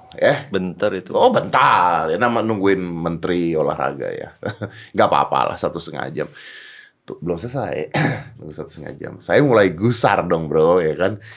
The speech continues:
Speaker 1: Ini
Speaker 2: Hmm.
Speaker 1: dateng nggak ya? Ini dateng nggak? Sampai gua nanya, "Eh, maaf nih, Mbak, ini jadi dateng nggak, Mbak? Soalnya ini udah tiga kali nih kayak begini nih." "Bentar, diteleponin." Tidak diangkat, Pak. Tidak diangkat. Nah,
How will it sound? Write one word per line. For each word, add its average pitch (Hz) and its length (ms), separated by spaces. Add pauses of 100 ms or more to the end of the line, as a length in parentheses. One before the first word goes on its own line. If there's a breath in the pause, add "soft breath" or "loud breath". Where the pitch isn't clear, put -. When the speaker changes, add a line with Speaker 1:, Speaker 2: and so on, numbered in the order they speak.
(160 loud breath)
Speaker 1:
Ini 107 180
Speaker 2:
Hmm. 120 80
Speaker 1:
dateng 101 380 (220)
nggak 104 180
ya? 82 100
Ini 104 160
dateng 110 460
nggak? 101 180
Sampai 87 160
gua 120 140
nanya, 117 240 (580 loud breath)
"Eh, 85 300
maaf 92 240
nih, 117 100
Mbak, 80 240 (220)
ini 117 160 (160)
jadi 98 320
dateng 90 260
nggak, 123 160
Mbak? 76 220 (580)
Soalnya 135 320
ini 185 140
udah 131 160
tiga 104 220
kali 143 260
nih 120 100
kayak 82 160
begini 85 280
nih." 67 200 (320)
"Bentar, 131 240
diteleponin." 92 560 (160)
Tidak 127 300
diangkat, 104 460
Pak. - 160 (1400)
Tidak 127 220
diangkat. 113 640
Nah, - 320